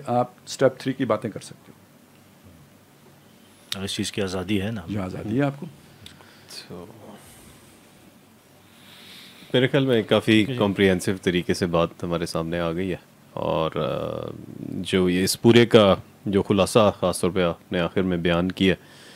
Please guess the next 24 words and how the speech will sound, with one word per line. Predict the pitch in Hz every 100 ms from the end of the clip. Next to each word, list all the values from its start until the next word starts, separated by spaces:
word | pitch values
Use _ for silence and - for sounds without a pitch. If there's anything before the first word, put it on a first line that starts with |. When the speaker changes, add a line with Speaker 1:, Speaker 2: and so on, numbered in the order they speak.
| - - -
Speaker 3:
कि |
अब | 95
इसमें | 90 104
करने | 104 98 107
का | 101
काम | 95 95 95 95
क्या | 95
है | 90
और | 87
बुनियादी | 90 85 85 92
रहनुमाई | 85 82 87 95
क्या | - 90
है, | - - - - -
और | 98
जो | 98 104
एक | 101 101 104
बहुत | 117 117
इंपॉर्टेंट | 117 101 98 120 117 - - 104
बात | 98 101 101 92
बार | 98
बार | 117 120
रिपीट | 101 101 117 107
हुई | 90
है | 85